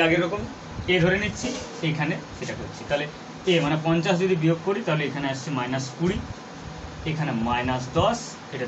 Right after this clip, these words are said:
তো জিরো। ষাট যদি হয় তাহলে এটা হচ্ছে, আহ, দশ, এখানে কুড়ি। এবার এইটার সাথে এর গুণ হবে, এইখানে সেটা লিখবো যে এর সাথে এর ভুল করেও কিন্তু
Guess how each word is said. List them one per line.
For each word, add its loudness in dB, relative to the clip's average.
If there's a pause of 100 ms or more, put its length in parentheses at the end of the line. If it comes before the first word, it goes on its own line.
তো 0 (680)
জিরো। 4 (640)
ষাট 2 (120)
যদি 4
হয় 2
তাহলে 0
এটা 0
হচ্ছে, -2
আহ, -8 (200)
দশ, 4 (840)
এখানে 0 (680)
কুড়ি। -4 (1080)
এবার 4 (300)
এইটার 4 (100)
সাথে 0 (260)
এর 4 (100)
গুণ 0
হবে, -8 (260)
এইখানে 2
সেটা 2 (340)
লিখবো -4
যে -2 (280)
এর 4 (120)
সাথে 2 (360)
এর -4 (520)
ভুল 4
করেও 2
কিন্তু 2